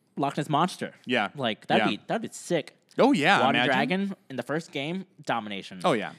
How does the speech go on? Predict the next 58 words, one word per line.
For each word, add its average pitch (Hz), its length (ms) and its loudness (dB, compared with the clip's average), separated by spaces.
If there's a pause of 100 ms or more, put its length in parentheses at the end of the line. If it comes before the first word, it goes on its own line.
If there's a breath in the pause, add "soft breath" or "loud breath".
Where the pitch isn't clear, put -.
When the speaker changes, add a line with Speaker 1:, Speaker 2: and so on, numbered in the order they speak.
Speaker 1:
Instead 143 140 -4
Speaker 2:
You 160 40 6
Speaker 1:
of 151 40 4
Speaker 2:
have 131 80 2
a - 0 -
Speaker 1:
being 131 140 2
a - 20 6
Speaker 2:
flying 160 200 4
Speaker 1:
little 185 120 0
Speaker 2:
dragon 190 400 2
and 147 100 -2
a 127 40 -2
water 131 200 2
dra-, 147 100 -4
and 170 80 -2
they 190 40 2
also 247 200 2
considered 208 440 -4
Gyarados 120 680 0
and 131 140 -8
Charizard 120 480 0
dragons. 98 400 -4
Remember 185 160 0
Lance 123 440 -4
had 131 140 0
a 117 80 0
Gyarados 120 480 -4
and 117 80 -8
a 104 60 -8
Charizard? 104 240 -4
Speaker 1:
Yeah, 101 180 0
but 120 120 0
they 104 80 2
weren't 90 240 -8
dragons. 60 260 -12
Speaker 2:
Stupid. 85 520 -10
Speaker 1:
But, 135 360 0
like, 123 240 -2 (320)
it - 20 0
was 175 80 2
just - 180 -4
so 190 120 4
stupid. 143 400 0 (200 loud breath)
They 170 140 4
added 151 360 4
dragons 120 480 0
to - 180 -4
the 110 80 -4
game, 98 440 -8 (520)
but 135 160 0
gave 123 260 2
Lance, 110 460 -6
in 143 180 -6
this 131 160 -4
game, 95 320 -12
Silver 107 280 -8
and 98 120 -12
Gold, 90 240 -10